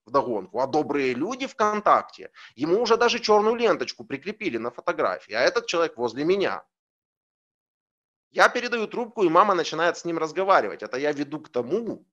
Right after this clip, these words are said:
что россияне максимально стараются сделать так, чтобы люди, которые попали в украинский плен, остались будто бы пропавшими без вести. И именно поэтому мой проект, наш проект,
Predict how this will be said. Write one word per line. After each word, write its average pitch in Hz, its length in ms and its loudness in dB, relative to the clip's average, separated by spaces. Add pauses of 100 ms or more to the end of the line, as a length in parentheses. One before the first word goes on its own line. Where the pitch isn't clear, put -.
(500)
что 151 420 2
россияне 147 1000 -4 (640)
максимально 214 880 -2
стараются 143 720 0
сделать 110 320 -4
так, 226 280 4 (140)
чтобы 151 380 -2
люди, 151 360 -6
которые 120 380 -6
попали 135 520 0
в 104 100 -12
украинский 117 640 -10
плен, 247 380 0 (920)
остались 214 540 2
будто - 380 -2
бы 156 120 0
пропавшими 165 640 0
без 151 320 0
вести. - 240 -16
И 196 260 -10
именно 196 260 0
поэтому 165 540 0
мой 180 200 4
проект, 247 460 0
наш 151 320 -2
проект, 117 480 -4